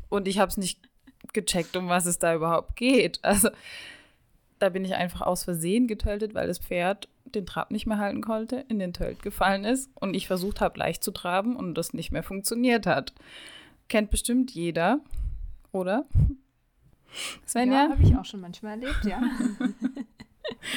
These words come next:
Speaker 1: Ja, und
Speaker 2: Ja.
Speaker 1: dann schreit der Reitlehrer, „Sitzen bleiben, sitzen bleiben.“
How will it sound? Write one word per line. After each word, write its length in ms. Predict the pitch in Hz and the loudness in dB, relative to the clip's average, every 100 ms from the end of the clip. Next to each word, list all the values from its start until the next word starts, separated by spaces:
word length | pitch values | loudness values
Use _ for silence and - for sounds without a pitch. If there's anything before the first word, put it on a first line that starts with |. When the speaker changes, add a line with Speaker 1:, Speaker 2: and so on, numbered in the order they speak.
| - - - - - - - - - 190 175 - | -4 -6 -8 -8 -8 -6 -8 -8 -10 -12 -14 -6
Speaker 1:
Ja, 240 | 196 180 165 | 2 4 4
und 60 | 170 | 2
Speaker 2:
Ja. 40 | |
Speaker 1:
dann 120 | 185 | 2
schreit 340 | 180 208 208 208 | 2 4 4 4
der 100 | 185 | 2
Reitlehrer, 800 | 180 214 - 220 214 233 226 - - | 0 0 0 2 4 2 2 -4 -4
„Sitzen 340 | - 220 - 202 | -2 0 -2 0
bleiben, 580 | 196 196 196 208 190 | 0 2 0 -4 -6
sitzen 340 | - 220 - 196 | -2 -2 -2 0
bleiben.“ 840 | 202 196 190 196 202 214 - - | 2 4 2 0 0 4 6 6